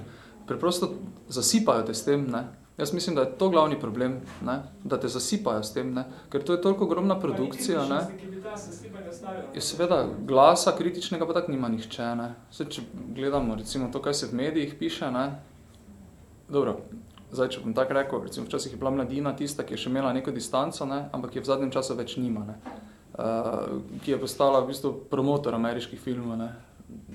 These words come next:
Speaker 1: Mislim, hollywoodskih, dobro, saj še tu pa tam kakega alter vmes dajo, ne,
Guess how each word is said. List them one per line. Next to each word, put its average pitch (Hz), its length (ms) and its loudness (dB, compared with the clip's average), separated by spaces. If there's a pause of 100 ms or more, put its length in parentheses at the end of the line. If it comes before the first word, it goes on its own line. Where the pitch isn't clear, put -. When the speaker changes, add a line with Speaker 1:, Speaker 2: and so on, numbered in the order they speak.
(220)
Speaker 1:
Mislim, 113 240 -6
hollywoodskih, 123 480 -6
dobro, 127 200 -2
saj 135 180 2
še - 160 -4
tu 131 100 -6
pa 127 80 -2
tam 127 200 0
kakega 123 500 0
alter 131 300 0
vmes 143 240 -4
dajo, 160 280 6
ne, 139 80 0